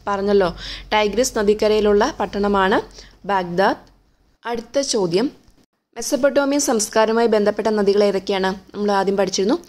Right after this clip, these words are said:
ടൈഗ്രിസും യൂഫ്രട്ടീസുമാണ്. Tigris and Euphrates ആണ് മെസപ്പൊട്ടോമിയൻ സംസ്കാരവുമായി ബന്ധപ്പെട്ടത്. അതുമായിട്ട് ബന്ധപ്പെട്ട് വേറൊരു പോയിന്റ് പഠിച്ചത്, നദികൾക്കിടയിലുള്ള നാടെന്ന് പറയുന്നത് ഏതാണ്? ഇറാഖാണ്. അടുത്ത ചോദ്യം,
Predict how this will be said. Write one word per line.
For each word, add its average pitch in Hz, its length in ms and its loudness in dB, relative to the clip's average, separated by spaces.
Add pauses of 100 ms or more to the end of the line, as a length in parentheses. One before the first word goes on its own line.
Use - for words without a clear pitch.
(360)
ടൈഗ്രിസും 214 560 -2 (340)
യൂഫ്രട്ടീസുമാണ്. 190 840 -2 (300)
Tigris 202 420 -2 (100)
and 226 80 2
Euphrates 208 500 0
ആണ് 220 160 0
മെസപ്പൊട്ടോമിയൻ 208 640 -2
സംസ്കാരവുമായി 190 680 -2
ബന്ധപ്പെട്ടത്. 180 600 -2 (360)
അതുമായിട്ട് 226 300 0
ബന്ധപ്പെട്ട് 214 360 0
വേറൊരു 214 320 0
പോയിന്റ് 202 260 -2
പഠിച്ചത്, 214 380 0
നദികൾക്കിടയിലുള്ള 214 880 2
നാടെന്ന് 190 400 0
പറയുന്നത് 190 320 0
ഏതാണ്? 185 380 -2 (180)
ഇറാഖാണ്. 190 600 -6 (1160)
അടുത്ത 262 300 -10
ചോദ്യം, 233 360 -4